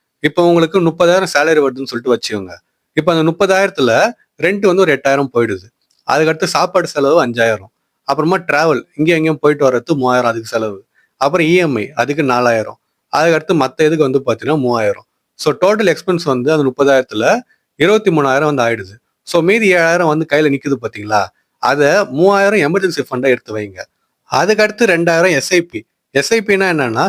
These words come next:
சிஸ்டமேட்டிக் இன்வெஸ்ட்மெண்ட் பிளான்னு சொல்லிட்டு சொல்லுவாங்க. அதாவது இப்ப ரெண்டாயிரத்தை எடுத்து மியூச்சுவல் ஃபண்டுல இல்ல அந்த மாதிரி எதுல வந்து போட்டு வைக்கலாம். அதுக்கடுத்து வந்து பாத்தீங்கன்னா ரெண்டாயிரம் பஃபர். பஃபர்னா சேஃப்டி மணி மாதிரி. இப்ப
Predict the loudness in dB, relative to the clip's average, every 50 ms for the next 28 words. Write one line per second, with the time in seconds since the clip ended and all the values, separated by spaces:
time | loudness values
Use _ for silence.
0 | -2 -4 -6 -4 -2 0 0 0 0 0 0 0 0 0 0 0 -2 -2 -4 -6
1 | -6 -2 -2 -2 0 -2 -2 -4 -6 -6 -4 -4 -4 -2 -2 -2 -2 -2 -4 -10
2 | -14 -20 _ _ _ _ _ _ _ -2 0 2 2 2 2 2 2 0 0 0
3 | 0 -2 0 0 0 0 2 0 0 -2 -2 -2 -4 -4 -6 -2 0 0 0 0
4 | -2 -6 _ _ _ _ 0 0 2 2 2 -2 -4 -2 -4 -2 0 0 2 2
5 | 2 2 2 0 0 0 0 0 2 2 2 0 0 0 -2 -2 -2 -6 -8 -4
6 | -2 -2 -2 -2 -4 -6 -6 -10 -16 -18 -20 -20 _ _ _ _ _ _ _ _
7 | -2 -2 0 0 0 0 -2 -2 0 0 0 0 0 0 0 0 0 0 -2 -2
8 | -2 0 0 0 0 0 0 0 0 0 -2 -2 -4 -2 -2 -4 -4 -4 _ _
9 | _ _ _ -2 -2 -2 0 0 -2 0 0 0 -2 -2 -2 -4 -4 -4 -4 -4
10 | -2 -2 -2 -4 -4 -4 -6 -8 -10 -14 _ _ _ _ _ -6 -2 -2 0